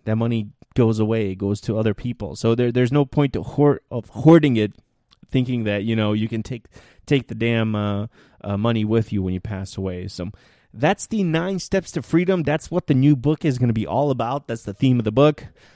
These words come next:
Of course, it's gonna include personal stories of mine as I, uh, am working these steps. Of course, almost, um, on, on the, the last step here once I get the mortgage paid off. But,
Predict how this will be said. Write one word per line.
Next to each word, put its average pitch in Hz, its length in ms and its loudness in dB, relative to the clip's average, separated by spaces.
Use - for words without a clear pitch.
Of - 80 -20
course, 143 380 0
it's 123 100 -16
gonna 120 180 -4
include 123 520 0
personal 135 480 0
stories 139 500 2
of 104 80 0
mine 143 500 -2
as 104 380 -2
I, 104 400 -2
uh, 95 360 -2
am 107 180 -4
working 151 360 2
these 135 200 0
steps. - 440 -4
Of - 140 -10
course, 117 400 0
almost, 131 560 2
um, 104 460 -2
on, 113 280 -2
on 110 260 -2
the, 98 260 -4
the 107 220 -4
last 110 320 -4
step 117 340 -4
here 110 340 0
once 107 240 -2
I 101 100 -4
get 101 200 -6
the 107 60 -2
mortgage 110 380 2
paid 113 200 0
off. 113 260 -2
But, 120 220 0